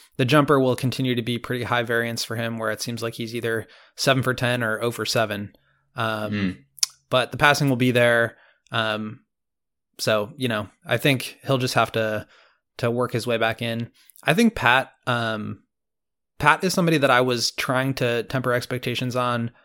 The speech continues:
Speaker 1: heading into the season. You know, he's twenty years old. He hasn't ever, like, played at a super high level yet. Um, I think in theory, he's a very good defender. And, um, you know, I, I still don't think he's actually, like,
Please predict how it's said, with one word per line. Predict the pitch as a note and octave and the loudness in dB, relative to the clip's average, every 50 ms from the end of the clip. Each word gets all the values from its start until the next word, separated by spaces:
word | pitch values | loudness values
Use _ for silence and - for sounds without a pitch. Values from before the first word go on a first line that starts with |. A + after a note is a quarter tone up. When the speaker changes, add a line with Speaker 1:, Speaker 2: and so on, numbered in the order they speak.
| _ _ _ | _ _ _
Speaker 1:
heading | - C3+ B2+ C3 A#2+ | 2 2 4 2 0
into | A#2 A2+ A2+ C3 | -2 -4 -4 -2
the | B2 C3 | -2 -2
season. | - - C3+ C3+ A#2+ C3+ C3 C3 C3+ C3 - _ _ _ _ _ | -2 0 0 0 0 0 0 0 -2 -4 -8 _ _ _ _ _
You | - | -12
know, | A2+ | -10
he's | A2+ A2+ | -10 -8
twenty | - - D3 C#3+ | -4 -2 0 2
years | C#3 C3 B2+ A#2+ | 2 2 2 2
old. | B2+ B2 B2 A#2+ B2 A#2+ - - _ _ _ _ | 2 4 4 2 0 -2 -6 -14 _ _ _ _
He | _ - B2+ B2 A#2+ A#2+ A#2 A#2 A#2 A2 - _ _ _ _ _ _ _ _ | _ -6 -4 -2 -2 -2 -2 -2 -2 -4 -6 _ _ _ _ _ _ _ _
hasn't | _ - - E3 G3+ C4 A3 - - | _ 0 0 2 4 2 0 0 2
ever, | A#2+ C3 C3 D3+ D3+ D3 C#3+ C3+ - - | 0 2 4 4 4 4 4 2 -2 0
like, | C3 B2+ A#2+ - - - _ | 0 0 0 -2 -6 -14 _
played | - - B2+ B2+ C#3+ D3 | -8 -2 0 2 4 4
at | C#3+ C3 | 4 4
a | B2+ B2+ A#2+ A2+ | 4 2 0 -2
super | - - C#3+ B2+ C#3+ | -2 0 0 2 2
high | C3+ C#3 | 2 2
level | C#3 B2 A#2+ A#2+ C3 C#3 | 4 2 0 0 0 0
yet. | C#3+ D3+ D#3+ D#3+ - - _ _ _ _ _ _ | 0 0 0 0 -2 -6 _ _ _ _ _ _
Um, | - A#2 A#2 A2+ A2 A2 | -4 -4 -2 -2 -4 -4
I | A#2 | -4
think | - C3+ B2 | -4 -4 -4
in | - C3 B2+ B2 | -2 -2 -2 0
theory, | - C3 C3+ D3 D3 D3 C#3+ | 2 4 4 6 6 6 4
he's | C3 C#3+ C3+ | 2 2 2
a | C#3 | 2
very | C3+ C#3+ C#3 C#3 | 2 2 2 2
good | C3+ C#3 C#3 B2+ | 2 0 0 0
defender. | C#3+ C3 - C#3 C#3 C#3+ C#3 C#3 C#3 C#3 C#3 C3+ - - | -2 -2 -2 -2 0 0 2 2 2 0 -2 -4 -6 -6
And, | B2+ B2 B2 A#2+ A#2 A#2 A#2 A#2 A#2 - _ _ _ _ _ _ _ _ - | -6 -4 -4 -4 -4 -4 -4 -6 -8 -8 _ _ _ _ _ _ _ _ -6
um, | A#2+ A2+ A2+ A2 A2 G#2+ G#2+ G#2 G#2 G2+ - _ _ _ _ _ _ _ _ _ _ _ _ _ _ _ _ | -4 -2 -2 -2 -4 -4 -6 -8 -10 -12 -14 _ _ _ _ _ _ _ _ _ _ _ _ _ _ _ _
you | - A#2 A2 | -6 -6 -4
know, | A2+ A2 G#2+ G#2+ G#2+ F#2+ - - - - | -4 -4 -6 -6 -8 -10 -14 -18 -10 -10
I, | A2 - | -6 -2
I | - A2+ | -2 0
still | A2 - - - C#3 | 0 0 0 0 2
don't | B2+ C3 B2 A2 - | 2 2 0 0 -2
think | C3 B2 - | -4 -4 -4
he's | B2+ A#2+ A2+ | -4 0 0
actually, | G#2+ A2 - - A#2 A#2 A2 A2+ A2 - _ _ _ _ _ _ _ _ | 0 0 0 -2 -4 -4 -4 -6 -8 -10 _ _ _ _ _ _ _ _
like, | A2+ A#2 - | -12 -12 -12